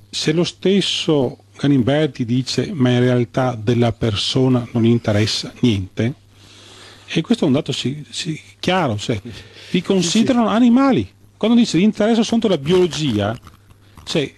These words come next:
Speaker 1: l'importante è che la pecora
Speaker 2: La
Speaker 1: possa essere
Speaker 2: biologia
Speaker 1: tosata.
Speaker 2: gli interessa.
Speaker 1: Sì, cioè, il corpo che vada
Speaker 2: Sì,
Speaker 1: avanti.
Speaker 2: gli interessa il becero, cioè il
Speaker 1: Sì.
Speaker 2: becero meccanicismo, cioè infatti il meccanicismo, perché loro
Speaker 1: Sai, d'altronde loro sono i cani da pastore che devono portare un buon gregge al pastore.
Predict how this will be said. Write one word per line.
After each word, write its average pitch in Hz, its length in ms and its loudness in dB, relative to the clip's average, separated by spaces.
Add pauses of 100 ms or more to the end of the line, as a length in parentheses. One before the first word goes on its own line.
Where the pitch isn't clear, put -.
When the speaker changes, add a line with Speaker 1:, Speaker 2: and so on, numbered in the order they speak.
(360)
Speaker 1:
l'importante 214 760 0
è 160 300 -2
che 143 180 -2
la 131 160 -2
pecora 214 520 0
Speaker 2:
La 113 60 -8
Speaker 1:
possa 160 200 -2
essere 127 160 2
Speaker 2:
biologia 131 280 0
Speaker 1:
tosata. 415 160 2
Speaker 2:
gli 139 40 0
interessa. 123 720 -2
Speaker 1:
Sì, 196 320 0
cioè, 139 160 -4
il 143 100 -2
corpo 190 420 -2
che 147 100 -4
vada 139 140 0
Speaker 2:
Sì, 311 100 2
Speaker 1:
avanti. 135 300 -4 (280)
Speaker 2:
gli 147 80 -4
interessa 170 400 0
il 180 80 2
becero, 165 760 2
cioè 170 260 0
il 160 80 -4
Speaker 1:
Sì. 147 100 0
Speaker 2:
becero 196 360 2
meccanicismo, 180 1040 2
cioè 151 140 2
infatti 151 360 -4
il 92 320 -4
meccanicismo, 127 840 2
perché 107 200 0
loro 120 340 4
Speaker 1:
Sai, 113 300 0
d'altronde 156 480 2
loro 160 300 2
sono 165 180 -4
i 151 60 -2
cani 139 220 0
da 127 120 2
pastore 175 400 -2
che 147 80 -2
devono 135 240 0
portare 143 260 -4
un 143 80 0
buon 117 200 -2
gregge 143 360 0
al 98 120 -6
pastore. 104 580 -6